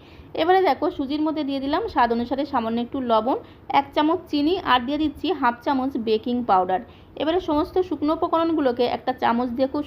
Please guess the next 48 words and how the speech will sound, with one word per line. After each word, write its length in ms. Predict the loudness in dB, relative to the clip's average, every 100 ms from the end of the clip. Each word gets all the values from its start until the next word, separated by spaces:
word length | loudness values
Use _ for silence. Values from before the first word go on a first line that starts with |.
| -4
সুন্দর 340 | -2 0 0 2
করে 140 | 2
একদম 260 | 2 0 -2 0
ঝাঁকানাকা 460 | 0 -2 -2 -2
করে, 200 | -4 -4 -2
মানে 180 | 0 -2
ঝটপট 380 | 0 0 2 -2 2
করে 160 | 2 2 -4 -18 -20 -4
শুকনো 260 | -2 0 0
উপকরণগুলোকে 600 | 2 2 0 0 0 0
একটু 200 | 0 0
মিশিয়ে 380 | 2 0 -2 -4
নেব। 160 | -2 -4 -8 -12 -14 0
ভালো 220 | 4 4
করে 180 | 2 0
মেশানো 360 | 0 0 0 0
হয়ে 200 | 0 0 0
গেলে 180 | 0 0 0
এর 80 | 0
মধ্যে 260 | 0 0
দিয়ে 180 | 0 0
দেব 160 | -2 0 0 2
মাত্র 300 | 2 2 0 -4
দু 120 | -4 -4
চিমটির 380 | -4 -4 -4 -6
মতো 240 | -4 -2 -2 -2 -18 -12 2
বেকিং 280 | 2 4 0 0
সোডা। 240 | 0 2 2 2
বেকিং 220 | 0 0
সোডা 240 | 0 -2
কিন্তু 280 | 0 0 0 -4
খুব 180 | -4 -2
বেশি 220 | 0 -2
দেওয়া 200 | 0 2
যাবে 200 | 2 0
না, 100 | 0 2 0
মাত্র 180 | 0 0
দু 120 | -2 -4
চিমটির 320 | -2 0 0
মতো 160 | -2 0
বেকিং 280 | 0 0 -2
সোডা 200 | 0 -2
দিতে 200 | 0 2
হবে। 220 | 2 2 -4 -8 -20 -10
তো 80 | -2
বেকিং 260 | -2 0 -2
সোডা 200 | 2 2
দিয়ে 180 | 2